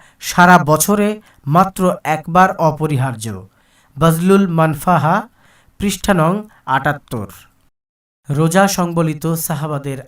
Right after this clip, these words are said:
আরও একটি হাদিস আপনাদের সামনে উপস্থাপন করছি। আবু উমামা রাদিয়াল্লাহু তাআলা আনহু থেকে বর্ণিত, রাসূলুল্লাহ সাল্লাল্লাহু আলাইহি ওয়াসাল্লাম বলেন, একদিন আমি স্বপ্নে দেখলাম, একটি সম্প্রদায় উল্টোভাবে ঝুলছে,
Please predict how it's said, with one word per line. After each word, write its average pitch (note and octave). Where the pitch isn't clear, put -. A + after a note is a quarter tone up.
আরও D3+
একটি F3+
হাদিস D#3+
আপনাদের C3
সামনে A#2+
উপস্থাপন A2+
করছি। G2+
আবু F3+
উমামা A3
রাদিয়াল্লাহু D#3
তাআলা B2
আনহু B2
থেকে B2+
বর্ণিত, A#2
রাসূলুল্লাহ D#3+
সাল্লাল্লাহু E3+
আলাইহি F#3+
ওয়াসাল্লাম E3
বলেন, G#2+
একদিন F3
আমি A3+
স্বপ্নে F#3
দেখলাম, A#2
একটি E3
সম্প্রদায় F3+
উল্টোভাবে F3+
ঝুলছে, B2+